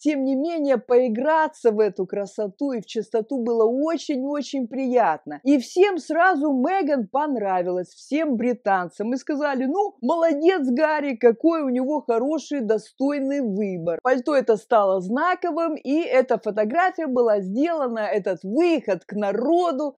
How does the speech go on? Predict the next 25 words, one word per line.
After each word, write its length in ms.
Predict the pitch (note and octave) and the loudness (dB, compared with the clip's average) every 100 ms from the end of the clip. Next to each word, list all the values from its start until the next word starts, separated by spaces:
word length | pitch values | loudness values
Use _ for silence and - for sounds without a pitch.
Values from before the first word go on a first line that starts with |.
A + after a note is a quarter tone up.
| _ | _
в 100 | G#3 | 0
далеком 680 | G3+ C#4+ C4+ E4 F4+ F4 E4 | 6 6 6 2 0 -2 -4
семнадцатом 1040 | B3+ E4+ E4 C#4+ B3 A#3 - _ C#4+ C#4 | -2 -2 0 0 0 -2 -6 _ -4 -2
году. 460 | C4 E4 D#4 A#3 - | 0 0 0 0 -4
Следующий 720 | _ - B3 F4 C#4 C#4+ - B3+ | _ -2 2 2 2 -2 0 0
наряд, 480 | A#3+ A3+ G3+ E3+ - | 2 4 4 2 0
второй 680 | - G3+ G3+ G#3+ C4 C#4 C4+ | 0 2 2 2 4 4 4
наряд, 640 | A#3 F#3 F3+ D#3+ C#3 C#3 | 2 4 6 6 2 -2
когда 640 | F3 F3+ F3+ A3 G#3+ G#3 | -6 -2 4 6 6 2
Меган 520 | F#3+ G#3 B3+ A#3+ A#3 G#3+ | 2 4 6 6 4 4
еще 300 | G3 A#3 A#3+ | -2 0 2
была 320 | G#3+ A3 A3 | 4 6 6
на 140 | A3 | 4
вершине 1040 | G#3+ A3+ F#3+ - - C4 D4 D4 A#3 F3 - | 2 0 -2 -12 -4 0 0 0 -2 -4 -6
славы, 640 | - A3 B3+ B3+ B3 B3+ | -2 2 4 4 4 2
на 160 | A#3 G3 | 2 0
вершине 600 | F3+ F3+ - A3+ G#3+ G3+ | 2 0 -2 -4 -4 -4
любви, 760 | G3 F#3 E3+ F3+ B3 C#4 G3+ | -4 -4 -6 -2 -2 -2 -4
и, 40 | G#3 | -8
ну 160 | D#4+ | -6
и 140 | E4 A3 | -4 -4
что 300 | - - G#3+ | -2 4 4
говорить 500 | G3+ G3 G3+ A3+ G3+ | 4 0 0 -2 -2
обожание 720 | F#3 F#3+ E3 A3+ A#3 A3 A3 | -4 -4 0 4 4 4 0
британской 960 | F#3+ G3+ F3+ G3 G3 - - G3+ G3 | 0 -2 0 0 0 -6 -2 0 -2